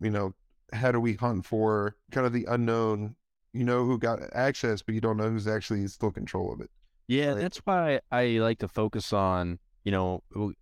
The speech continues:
Speaker 2: we've gotten requests, and I hear people talk about, like, "Oh, I wanna hunt for, you know, A P T group this."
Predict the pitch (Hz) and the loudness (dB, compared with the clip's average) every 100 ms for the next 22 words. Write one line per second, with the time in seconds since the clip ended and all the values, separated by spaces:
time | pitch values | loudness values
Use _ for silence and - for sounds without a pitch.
0 | _ _ 127 156 143 117 107 90 - 87 | _ _ 0 2 2 2 0 -4 0 2
1 | 82 - - - - - 95 95 117 104 | 2 -2 -12 -16 -14 -4 -2 0 0 -2
2 | 92 92 90 90 90 80 82 - 110 107 | -4 0 0 2 0 2 0 -2 0 2
3 | 110 101 95 98 85 98 95 92 92 90 | 2 0 0 -4 -2 0 2 2 0 -2
4 | 113 117 101 104 95 98 - 69 - - | -2 -4 -2 -2 0 -2 -2 -10 -8 -10
5 | - | -10